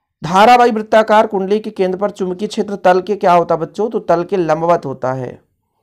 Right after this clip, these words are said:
क्या होता है? लंबवत होता है। ऐसे प्रश्नों को तैयार कर लो। ठीक, अगला देखो, जब एक इलेक्ट्रॉन चुंबकीय क्षेत्र के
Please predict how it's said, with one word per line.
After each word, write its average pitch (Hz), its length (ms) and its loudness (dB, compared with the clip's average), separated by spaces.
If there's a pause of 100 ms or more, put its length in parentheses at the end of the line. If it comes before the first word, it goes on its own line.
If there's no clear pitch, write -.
(180)
क्या 135 80 -2
होता 175 340 2
है? 220 340 2 (240)
लंबवत 160 540 0
होता 131 300 -4
है। 135 120 -2
ऐसे 160 260 -4
प्रश्नों 147 340 -10
को 151 100 -6
तैयार 147 300 2
कर 170 160 0
लो। 214 320 0 (640)
ठीक, 208 200 -2
अगला 190 320 4
देखो, 226 540 4
जब 202 300 2
एक 226 640 4
इलेक्ट्रॉन 196 580 0
चुंबकीय 190 420 -4
क्षेत्र 175 380 -4
के 190 200 2